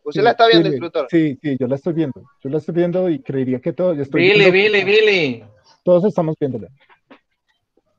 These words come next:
Speaker 1: Es que yo
Speaker 3: Bien.
Speaker 1: no estoy viendo para explicar.
Speaker 3: Constru-
Speaker 2: A ver, bueno, entonces, Billy,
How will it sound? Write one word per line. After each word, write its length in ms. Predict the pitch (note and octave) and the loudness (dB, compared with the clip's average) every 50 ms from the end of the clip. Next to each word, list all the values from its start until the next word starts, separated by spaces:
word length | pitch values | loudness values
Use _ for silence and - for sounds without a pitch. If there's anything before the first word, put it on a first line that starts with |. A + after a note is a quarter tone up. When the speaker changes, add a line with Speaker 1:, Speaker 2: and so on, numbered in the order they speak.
| _ _ _ - | _ _ _ -16
Speaker 1:
Es 120 | F#3 F#3 | -14 -2
que 140 | - A3 A3+ | 2 4 4
yo 60 | A3 | 6
Speaker 3:
Bien. 120 | G3+ G3+ | 6 4
Speaker 1:
no 60 | F3 C#3 | 4 2
estoy 120 | B2 G3 | -2 -4
viendo 220 | F#3+ A3 G#3+ G#3 G3+ | -4 -2 -2 -2 2
para 120 | - F#3+ F3 | 2 2 2
explicar. 600 | - E3+ E3+ G3+ G3+ F#3+ G3+ G3 E3 C3+ A#2 - | 2 -2 -2 0 2 4 4 4 4 2 -2 -8
Speaker 3:
Constru- 0 | _ _ _ _ _ _ _ _ _ _ _ _ _ _ _ _ _ _ _ _ _ _ _ _ _ _ _ _ _ _ _ _ _ _ _ _ _ _ _ F2+ - | _ _ _ _ _ _ _ _ _ _ _ _ _ _ _ _ _ _ _ _ _ _ _ _ _ _ _ _ _ _ _ _ _ _ _ _ _ _ _ -20 -14
Speaker 2:
A 140 | - B2+ C3+ | -8 -4 -4
ver, 100 | C3+ C3+ | -4 -4
bueno, 260 | B2+ C3 D3+ D3+ E3 G3+ | 0 -2 0 0 0 -2
entonces, 400 | F3+ - E3 C#3+ E3 F3+ D#3 E3 | 0 -2 -2 0 0 0 0 0
Billy, 260 | F3+ F#3+ G3+ G3+ | 2 4 4 4